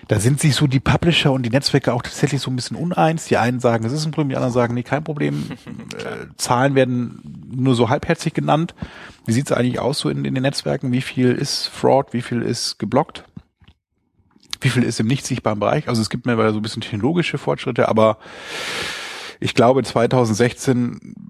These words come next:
Speaker 1: wird noch nicht die Lösung bringen. Ich glaube, dass da erst in den nächsten, in der nächsten Zeit da mehr kommt, wenn auch tatsächlich die Advertiser, also die Werbetreibenden, sich da ein bisschen anders aufstellen und mehr einfordern, mehr Transparenz bei diesen ganzen Werten und, also bei diesen ganzen Zahlen,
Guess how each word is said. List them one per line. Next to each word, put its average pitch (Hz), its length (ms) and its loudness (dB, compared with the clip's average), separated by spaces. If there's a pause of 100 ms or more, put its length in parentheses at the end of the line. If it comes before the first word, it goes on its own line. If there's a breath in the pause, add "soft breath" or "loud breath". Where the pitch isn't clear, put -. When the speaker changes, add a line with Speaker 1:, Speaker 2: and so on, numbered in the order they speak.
(200)
Speaker 1:
wird 113 220 0
noch 104 120 2
nicht 117 220 0
die 104 60 0
Lösung 95 320 -2
bringen. 85 260 -10
Ich 85 120 -12
glaube, 98 220 0
dass 95 160 -4
da 104 100 2
erst 101 400 -2 (440)
in 120 80 2
den 107 120 6
nächsten, 107 500 0
in 101 80 -4
der 104 100 0
nächsten 107 240 -2
Zeit 110 220 0
da 110 40 -2
mehr 101 180 -4
kommt, 123 360 -2
wenn 104 140 2
auch 107 220 0
tatsächlich 107 460 0
die - 260 0
Advertiser, 110 720 0
also 95 180 -6
die 95 220 -2
Werbetreibenden, 104 680 0
sich 101 140 -4
da 98 280 -2
ein - 1300 -18
bisschen 113 240 -2
anders 98 200 0
aufstellen 110 400 0
und 98 200 -6
mehr 95 280 2
einfordern, 92 800 -2
mehr 92 220 0
Transparenz 95 520 -2
bei 98 120 0
diesen 92 200 -2
ganzen 90 360 0
Werten 92 280 0
und, 92 280 -8
also 92 160 -2
bei 92 80 0
diesen 90 160 -4
ganzen 92 280 -6
Zahlen, 98 420 0